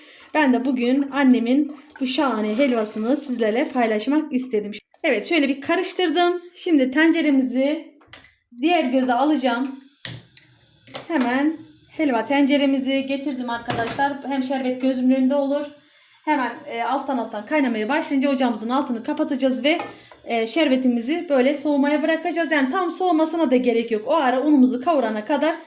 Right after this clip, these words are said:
e, soğuması, ılınması yeterli. Şöyle helva tenceremi ocağıma aldım.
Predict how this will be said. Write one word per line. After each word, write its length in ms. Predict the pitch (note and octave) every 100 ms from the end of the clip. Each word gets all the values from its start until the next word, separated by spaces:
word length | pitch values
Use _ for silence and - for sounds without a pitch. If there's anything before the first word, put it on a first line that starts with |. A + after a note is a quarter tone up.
| - - -
e, 140 | A3+ A3+
soğuması, 720 | C#4 F4 B3+ A#3 A3 C#4+ D#4+ - -
ılınması 440 | D#4+ D#4 B3+ B3+ E4
yeterli. 540 | C#4 C4+ C4+ G3+ G3+
Şöyle 380 | G3+ E4+ C4 B3+
helva 340 | D4+ D#4 D#4
tenceremi 540 | D#4 C#4+ C4 B3 A3+ A3
ocağıma 500 | B3+ C#4 C#4 B3+ B3
aldım. 460 | C#4 C#4+ D4+ D#4